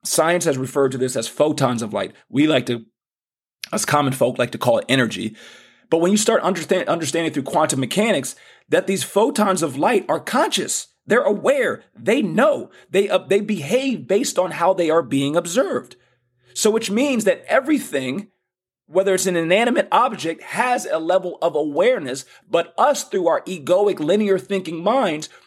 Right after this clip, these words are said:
we say, "Oh, well, that, that, that tree over there is not alive because it can't talk to me." No, that tree is absolutely alive. It just does not communicate in the same way that us as sentient beings do, but it still does.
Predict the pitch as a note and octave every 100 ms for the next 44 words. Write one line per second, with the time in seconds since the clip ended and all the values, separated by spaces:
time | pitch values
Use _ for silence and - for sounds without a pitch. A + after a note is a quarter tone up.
0 | _ - D#4+ - D3 D3 - D#3 C#3+ C3+
1 | - C#3 - - - F3+ - - - -
2 | _ _ - G3 - - B3 G3+ D#3 C3+
3 | D3 C3+ D#3 A#2 A2+ C#3+ E3+ G3 C#3+ F3+
4 | F#3+ F#3 G#3+ G3 - C4 - - A#2+ A2+
5 | F#2+ _ _ - C#4 C4 C4 - D4 -
6 | - D4+ - A3+ B3 F#4 F3 C#3+ B2+ A2
7 | A#2 - B3+ A3+ G#3 G3+ G#3 - F3+ D#3
8 | B3+ A3+ G#3+ E3+ E3 - D#3 D3 - G#3
9 | G3+ F3+ E3 A3+ D3+ D3+ - _ _ D#3+
10 | D#3+ - A3 - F3 B2+ F3+ D#3+ D3+ -
11 | D3 D3+ C#3 C#3 C#3 E3+ D3 F3+ F3 -
12 | A#3 A#3 F4 - -